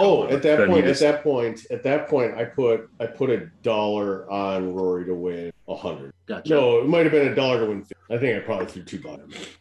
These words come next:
Speaker 1: two, two bucks on him. So it wasn't a good week, but yeah. But then, yeah, he just faded. Wasn't the,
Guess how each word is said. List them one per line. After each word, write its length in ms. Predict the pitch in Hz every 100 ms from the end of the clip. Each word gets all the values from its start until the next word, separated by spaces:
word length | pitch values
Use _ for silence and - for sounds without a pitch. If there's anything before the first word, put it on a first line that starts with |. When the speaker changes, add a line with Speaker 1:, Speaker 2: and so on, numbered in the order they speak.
| -
Speaker 1:
two, 300 | 110 90 -
two 120 | -
bucks 280 | 82 82 -
on 100 | 73
him. 200 | 73 - -
So 180 | 127
it 100 | 170
wasn't 260 | 196 147 123
a 20 |
good 240 | 101 92 87
week, 100 | -
but 80 | 101
yeah. 260 | 110 98 78 - - -
But 100 | 110
then, 120 | 120
yeah, 200 | 113 92
he 140 | 101
just 240 | 92 92 -
faded. 400 | - 85 80 87 -
Wasn't 460 | 104 104 104 98
the, 320 | 95 95 92